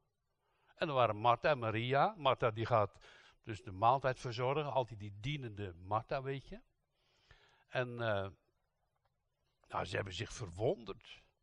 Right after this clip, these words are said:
Jezus in het midden, de grote redder, de heerlijke God, die daar s-, tussen hen zit met Lazarus. Dus ze hebben zo die maaltijd bereid uit liefde.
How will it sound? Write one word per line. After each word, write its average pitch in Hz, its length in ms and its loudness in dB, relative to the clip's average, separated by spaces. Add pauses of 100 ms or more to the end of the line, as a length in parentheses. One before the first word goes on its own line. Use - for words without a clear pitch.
(340)
Jezus 120 500 -4
in 101 140 -10
het 104 100 -8
midden, 139 500 -6 (580)
de - 100 -14
grote 143 560 -4
redder, 120 640 -2 (720)
de - 100 -20
heerlijke 131 440 -2
God, - 540 -14 (680)
die 127 140 -12
daar 107 180 -2
s-, - 260 -12 (540)
tussen 143 320 -8
hen 107 180 -2
zit 123 300 -8
met 131 160 -10
Lazarus. 135 840 -2 (2000)
Dus - 100 -14
ze - 60 -8
hebben 110 180 -6
zo 165 240 -2
die 120 120 -10
maaltijd 135 480 2
bereid 135 420 2
uit 110 180 0
liefde. 147 580 -10